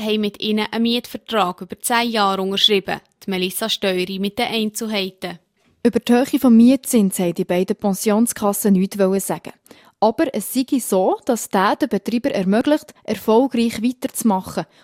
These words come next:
Speaker 2: und damit Besitzer einen angemessenen Gewinn daraus machen.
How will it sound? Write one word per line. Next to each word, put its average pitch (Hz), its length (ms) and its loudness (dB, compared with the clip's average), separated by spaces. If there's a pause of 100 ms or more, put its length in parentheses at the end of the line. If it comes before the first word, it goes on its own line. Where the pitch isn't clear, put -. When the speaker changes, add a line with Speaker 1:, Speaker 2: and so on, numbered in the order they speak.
(120)
Speaker 2:
und 285 360 0
damit 240 300 4
Besitzer - 480 -2
einen 196 140 2
angemessenen 202 720 0
Gewinn 226 280 6
daraus 170 280 -4
machen. 156 340 -6